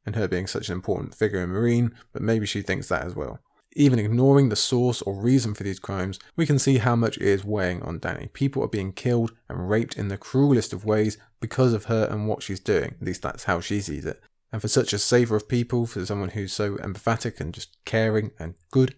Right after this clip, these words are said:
in general, this is really the very worst of situations. Galaza is quick to point out that Dany has not reacted to the killings by harming any of her child hostages, as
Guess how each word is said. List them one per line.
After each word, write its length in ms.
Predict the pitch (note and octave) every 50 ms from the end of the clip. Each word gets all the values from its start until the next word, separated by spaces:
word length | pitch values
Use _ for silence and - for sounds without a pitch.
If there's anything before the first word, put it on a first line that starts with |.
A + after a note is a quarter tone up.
| _ -
in 180 | - A2 G#2+
general, 400 | G#2 A2+ A2+ A2+ A#2 A#2 A#2 A2
this 240 | A2+ A#2+ A2 G#2+ -
is 220 | G2 F#2 F#2 - -
really 280 | - G2 F2+ E2 E2
the 100 | F2+ -
very 200 | F#2 - F#2 F#2+
worst 360 | F#2 G2+ G#2+ F#2+ E2+ - - -
of 80 | -
situations. 760 | - - - - - - D#2+ - - - - - - - - _ _ _ _ _ _ _ _
Galaza 300 | - D#3+ F3 F3 E3 C#3+
is 140 | C#3 C3 -
quick 200 | - - D3+ C3
to 60 | -
point 220 | - - A#2+ A2+ A2
out 140 | A2+ A2 -
that 160 | - A#2+ -
Dany 200 | D3+ D#3 D#3+ E3+
has 120 | D3 A#2
not 200 | C3+ D3+ - -
reacted 380 | C3+ D3+ E3+ G3 - - - A2
to 80 | - G#2
the 80 | G#2+
killings 420 | G2+ - - G#2 G#2 G#2 G#2 G2+ - _ _
by 140 | - A#2 A2
harming 440 | G2 - - C3 B2 A#2+ A#2 A2+ -
any 140 | - G2+ G#2
of 120 | F#2+ -
her 100 | - G2
child 340 | F#2 - - F#2+ E2 D#2 -
hostages, 500 | - C3+ C3+ - - - - D#2 D2+ -
as 160 | - D#2+ -